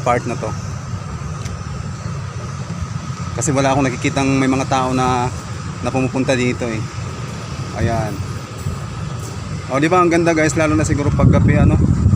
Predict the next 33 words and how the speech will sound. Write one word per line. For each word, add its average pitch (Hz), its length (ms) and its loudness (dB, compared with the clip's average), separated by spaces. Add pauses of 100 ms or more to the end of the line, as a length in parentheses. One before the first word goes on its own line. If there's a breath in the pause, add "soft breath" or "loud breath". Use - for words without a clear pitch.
Ayan, 131 160 4
tas 127 320 4
ma-, 131 240 4
siguro 147 240 0
may 143 140 4
mga 135 180 2
ilaw 131 320 2
yan, 123 240 0
may 123 80 -2
mga 131 240 -2
lights. 135 480 0 (560)
Ayan, 123 160 -4
sisindihan 131 560 0
yung 127 80 0
paggabi. 127 320 -2
Ang 123 160 -2
ganda 127 240 0
siguro 123 320 0
niyan 123 160 2
guys. 123 160 0
So, 135 160 0 (480 loud breath)
update - 400 0
ko 160 80 4
lang 156 80 6
kayo 160 160 4
guys, 165 400 2
ah, 139 160 4
pag 139 240 2
ito 139 240 0
ay, 139 240 4
ah, 131 240 4 (160)
tapos 170 400 0
na. 170 240 4